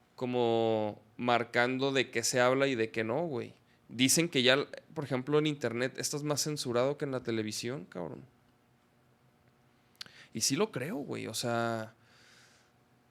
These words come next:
o sea, sí, sí está, sí está como, y luego aparte, güey, lo, lo que no se vale es que de repente algo que no era ofensivo se hace ofensivo. Entonces, si, si tú dijiste algo hace s-, diez años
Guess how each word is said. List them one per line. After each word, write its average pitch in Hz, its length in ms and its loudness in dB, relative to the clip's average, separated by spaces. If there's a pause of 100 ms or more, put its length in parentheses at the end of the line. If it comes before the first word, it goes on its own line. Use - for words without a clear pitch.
(280)
o 127 100 -6
sea, 131 260 0
sí, 131 180 2
sí - 420 0
está, 165 720 4
sí - 140 -2
está 160 220 0
como, 131 960 0 (160)
y 139 100 4
luego 160 260 10
aparte, 175 540 2
güey, 147 200 4
lo, 135 160 2
lo 135 180 0
que 135 100 -2
no 131 100 0
se 160 140 2
vale 160 420 2 (160)
es - 140 -4
que 156 100 4
de 147 120 8
repente 151 720 -2 (280)
algo 143 320 2
que 139 120 -2
no 123 100 0
era 131 80 0
ofensivo 147 680 -4
se - 160 -2
hace 120 160 -2
ofensivo. 139 540 -4
Entonces, 123 360 -4
si, 147 260 -2
si 127 140 -6
tú 123 220 -8
dijiste 135 420 -2
algo 139 280 2
hace 143 360 -4 (480)
s-, - 380 -4
diez 131 340 2
años 139 480 -2